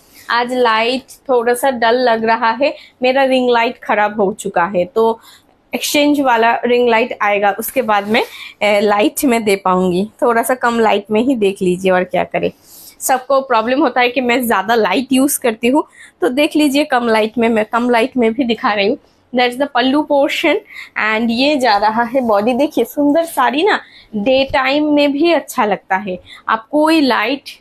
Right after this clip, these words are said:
नहीं यूज़ करेंगे, just सनलाइट में दिखाएंगे तो भी अच्छा लगेगा, ठीक है? That's our infrastructure, और कुछ नहीं। हम तो अभी lights off करके दिखाएंगे तो camera में कुछ नहीं शो होगा।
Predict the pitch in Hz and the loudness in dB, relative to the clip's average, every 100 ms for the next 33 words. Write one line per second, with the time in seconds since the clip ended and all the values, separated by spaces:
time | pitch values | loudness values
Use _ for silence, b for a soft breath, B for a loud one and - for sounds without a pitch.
0 | _ 220 240 285 330 285 277 - 247 214 | _ -2 0 2 2 2 0 -4 -2 0
1 | 214 208 285 - b b - 277 311 - | 2 2 0 -4 b b -4 -2 -2 -8
2 | 269 - 277 262 254 247 285 - 294 285 | -12 -4 -2 0 2 2 0 0 0 0
3 | 269 277 240 240 269 - 269 262 311 247 | -2 -2 -2 0 -2 -2 -2 2 0 0
4 | - 233 190 170 175 170 - B B B | -2 -2 0 0 0 -2 -6 B B B
5 | - 285 349 214 311 254 - 269 285 302 | -4 -2 -2 0 0 -2 -2 0 2 2
6 | 254 262 302 311 - 208 - 202 190 220 | 0 0 -2 -2 -2 -2 -2 -6 -2 0
7 | 262 254 339 - 247 196 202 175 B B | -2 -2 -4 -4 -4 -4 -4 -8 B B
8 | - 240 262 294 294 320 247 233 262 - | -4 -2 0 0 2 2 2 0 0 -4
9 | - 240 262 - 294 302 269 285 262 269 | -4 -2 -2 -4 -2 -2 -2 -2 0 0
10 | 302 269 220 220 233 269 277 - 208 202 | 0 -2 -2 -2 -2 -2 -4 -2 -2 0
11 | 196 - 175 185 160 170 | -2 0 0 0 -2 -6